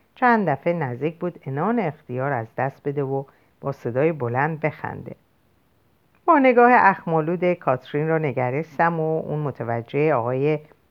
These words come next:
هیتکلیف شد. از وجنات آقای هیتکلیف چنین خوانده می‌شد که حواسش کاملاً در جای دیگر است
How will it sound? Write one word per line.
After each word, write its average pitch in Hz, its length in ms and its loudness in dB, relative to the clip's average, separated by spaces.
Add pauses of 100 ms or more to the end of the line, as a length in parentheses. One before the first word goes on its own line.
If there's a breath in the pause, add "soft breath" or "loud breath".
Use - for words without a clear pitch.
(120)
هیتکلیف 123 540 -8
شد. - 240 -14 (1120)
از 311 160 2 (100)
وجنات 233 540 4
آقای 175 340 2
هیتکلیف 170 800 -4
چنین 143 320 -4
خوانده 151 340 -2
می‌شد 151 380 -6
که 139 100 -4
حواسش 131 580 -6
کاملاً 143 600 -2
در 127 160 -2
جای 143 280 -2
دیگر 120 340 -8
است - 260 -20